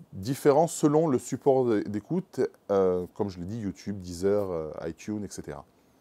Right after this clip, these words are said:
Donc ça, c'est pour la partie de mastering. Ça ne me concerne pas dans le principe où je ne fais pas de mastering. Maintenant, pour la partie de mix, comment je gère ça ? Donc je vous l'ai dit, je ne le gère pas.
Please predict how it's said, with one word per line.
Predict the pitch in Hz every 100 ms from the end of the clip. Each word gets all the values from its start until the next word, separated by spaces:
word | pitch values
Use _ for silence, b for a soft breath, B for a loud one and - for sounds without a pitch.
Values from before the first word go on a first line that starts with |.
| _ _ _ _ _ _ _ - B B B 117
Donc | 127
ça, | 180
c'est | 185
pour | -
la | 143
partie | 139 127
de | 139
mastering. | 131 - 143 170
Ça | - 160
ne |
me | 151
concerne | 156 151
pas | 139 143
dans | 131
le |
principe | - 120 139 120
où |
je | 107
ne | 120
fais | -
pas | - 113
de |
mastering. | 110 95 104 110 151
Maintenant, | 117 135
pour | - 110
la |
partie | - 127 -
de | 123
mix, | 110 143 -
comment | - 147 151
je | 120
gère | 104 -
ça ? | 92 87 -
Donc | 139
je | 131
vous | 165
l'ai | 156
dit, | 156 202 b b b b b
je | 104 117
ne | 175
le |
gère | 147 143
pas. | - 135 170